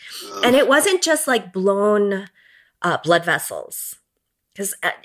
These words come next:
Speaker 2: I was reading Twitter and someone's like, "Oh, maybe stress and he blew blood vessels." No, that's not what it looked like. I have had blown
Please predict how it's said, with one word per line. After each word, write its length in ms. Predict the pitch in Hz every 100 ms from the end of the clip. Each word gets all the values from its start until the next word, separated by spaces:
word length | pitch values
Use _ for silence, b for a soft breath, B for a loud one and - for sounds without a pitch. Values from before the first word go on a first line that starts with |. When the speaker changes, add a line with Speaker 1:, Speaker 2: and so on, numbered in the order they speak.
| _ -
Speaker 2:
I 60 |
was 180 | 190 185
reading 220 | 190 180
Twitter 260 | 180 180 170
and 100 | 160
someone's 300 | 160 160 156
like, 140 | 123 165
"Oh, 260 | 208 214
maybe 520 | 202 190 185 175 165 - _ _ _ _ _ _ _ b b b
stress 680 | - - - 175 180 - -
and 140 | 139
he 80 | 180
blew 220 | 165 175
blood 240 | 170 160 147 - -
vessels." 360 | - - - -
No, 360 | 170 170 156 165
that's 240 | 190 165
not 220 | 180 170 165
what 100 | 170
it 100 | 131
looked 160 | 147 160
like. 300 | 139 135 - _
I 200 | 151 196
have 180 | 233 208
had 640 | 180 - 160 156 185 220 240
blown 440 | 220 226 233 240